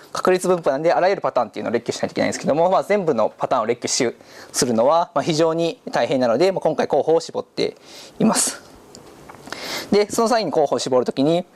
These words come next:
えーと、まあ、近似的に予測、予測する文をいくつかランダムにサンプリングしてきて、えーと、それを使って、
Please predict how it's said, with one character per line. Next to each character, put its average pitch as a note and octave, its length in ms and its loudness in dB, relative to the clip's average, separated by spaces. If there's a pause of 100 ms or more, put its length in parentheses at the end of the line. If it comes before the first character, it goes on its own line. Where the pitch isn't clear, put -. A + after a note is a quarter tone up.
(160)
え A#2 120 2
ー A2+ 40 0
と、 - 360 -2 (1080)
ま F#3 100 0
あ、 - 40 0
近 F#3+ 220 -2
似 F3+ 100 0
的 F#3 220 -2
に E3 100 4
予 D3+ 80 2 (920)
測、 E3+ 400 -2
予 E3+ 60 4
測 F3+ 200 -2
す A3 100 0
る F#3 80 4
文 F3 220 4
を G3 80 4
い - 80 -6
く - 60 -20
つ - 80 -14
か C#3+ 80 2
ラ D3+ 100 2
ン D#3 60 -4
ダ C3+ 100 0
ム A#2 60 -6
に - 40 -8
サ C#3 120 -4
ン A#2+ 60 -6
プ C3+ 100 -2
リ B2 40 2
ン A#2+ 40 0
グ A#2+ 80 2
し - 80 -8
て C3 80 -2
き - 80 -16
て、 F#3+ 320 2 (260)
え A#2+ 120 2
ー - 20 0
と、 - 80 -8
そ - 100 -2
れ E3 80 4
を F#3 100 4
使 - 160 -2
っ - 160 -6
て、 A3+ 300 2